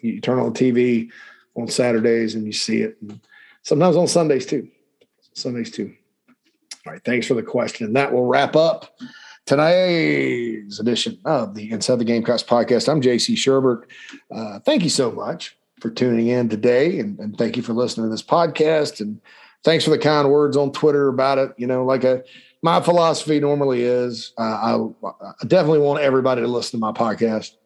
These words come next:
uh, this podcast, definitely. Uh, but I, I, you know, if you, if you listen to several,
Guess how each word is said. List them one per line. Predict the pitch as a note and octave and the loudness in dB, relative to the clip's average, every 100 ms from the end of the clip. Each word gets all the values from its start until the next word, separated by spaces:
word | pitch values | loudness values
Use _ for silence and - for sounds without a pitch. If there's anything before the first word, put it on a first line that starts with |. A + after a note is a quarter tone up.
| - | -14
uh, | A2 F2 | -10 -6
this | A2+ | -6
podcast, | A2 A#2 G#2+ A#2+ A2 - | 0 0 0 -2 -4 -4
definitely. | B2+ A#2+ C3 A2+ - _ - - - - _ | -4 -4 -4 -8 -14 _ -20 -20 -20 -20 _
Uh, | A#2 A2+ A2 G#2+ - _ - - _ - | -2 0 0 -2 -10 _ -20 -20 _ -2
but | C#3+ E3 | 2 4
I, | |
I, | F3+ C#3+ C#3+ _ - | 4 0 -4 _ -2
you | C3 | 0
know, | A#2 | 0
if | B2 C3+ | -2 -4
you, | B2 | -4
if | A#2 | -2
you | A#2 | 2
listen | C#3 C3+ | 2 0
to | B2+ | -2
several, | - B2 C3 D3 C#3+ | 0 0 0 0 -6